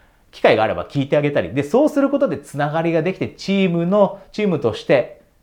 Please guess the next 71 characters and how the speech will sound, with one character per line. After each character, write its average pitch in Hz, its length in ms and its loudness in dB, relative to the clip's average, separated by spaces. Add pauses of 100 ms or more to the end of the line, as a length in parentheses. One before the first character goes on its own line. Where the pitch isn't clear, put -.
(460)
効 151 220 2
果 147 120 2
的 139 160 -6
に、 120 120 -6
そ 143 120 -8
し - 40 -12
て 120 60 -6
効 160 180 0
率 214 120 -4
的 180 100 -6
に 151 100 -6
働 139 360 -6
け 151 60 -2
る 151 60 0
よ 139 80 -2
う - 20 -4
に 85 160 -8
な 110 100 -6
っ - 80 -12
て - 80 -8
く - 100 -10
る 85 80 -8
ん - 20 -12
で 73 80 -18
す - 60 -16
よ 123 60 -6
ね。 - 320 -6
で、 143 80 0
こ 175 140 0
の 220 80 4
よ 208 60 4
う - 20 4
に 151 240 -2 (400)
気 175 240 0
遣 208 140 0 (160)
う 190 80 4
こ 160 100 2
と 151 100 -8
と 135 120 -4
い 120 60 2
う 117 40 0
こ 113 100 -2
と、 104 220 0
し - 180 -2
っ 147 60 2
か 180 120 2
り 139 60 0
と 110 60 -6
で 117 120 0
き 143 100 0
れ 117 80 4
ば、 95 80 0
こ 143 100 -2
れ 160 60 6
は 90 180 4
お 104 140 -4
客 - 180 -4
さ 170 140 0
ん 185 80 0
も 85 120 -6
同 107 180 0
僚 131 160 2
も 110 140 -4
部 113 140 -2
下 135 160 2
も 92 160 -4
上 143 160 4
司 113 120 -6
も 82 60 -10
で 69 100 -16
す。 - 100 -20